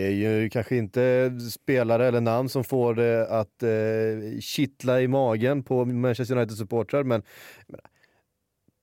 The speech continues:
kan man lyckas låna in Cucurella till exempel, så finns det ju en sån otrolig på-,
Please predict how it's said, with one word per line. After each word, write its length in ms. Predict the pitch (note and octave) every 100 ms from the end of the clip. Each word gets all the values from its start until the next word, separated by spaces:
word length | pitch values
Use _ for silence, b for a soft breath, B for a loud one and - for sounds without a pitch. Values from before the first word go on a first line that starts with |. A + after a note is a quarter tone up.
| _ -
kan 140 | C#3 D3
man 100 | D3
lyckas 240 | D3+ C#3
låna 320 | C3+ C3+ B2+
in 200 | B2+ D#3
Cucurella 580 | C#3+ C3+ A#2 A2 F2+ G#2+
till 140 | A2+ A2+
exempel, 480 | F#2+ C2+ - -
så 140 | - F#2+
finns 200 | A2 G2
det 40 |
ju 20 | G2+
en 60 |
sån 180 | F#2 G#2+
otrolig 680 | G#2+ G#2 - A2 D3 G#2 F2+
på-, 380 | - G#2+ G#2